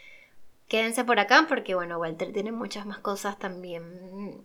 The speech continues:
allí ya programadas para ustedes. No olviden seguirlo en arroba Walter y Ace y me pueden seguir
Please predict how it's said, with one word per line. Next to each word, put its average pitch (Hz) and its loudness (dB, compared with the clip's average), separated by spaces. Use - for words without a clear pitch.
allí 190 -2
ya 202 4
programadas 190 2
para 190 -4
ustedes. 294 2
No 196 0
olviden 202 2
seguirlo 214 2
en 233 2
arroba 196 4
Walter 202 0
y 208 2
Ace 311 6
y 240 0
me 240 0
pueden 196 0
seguir 196 -2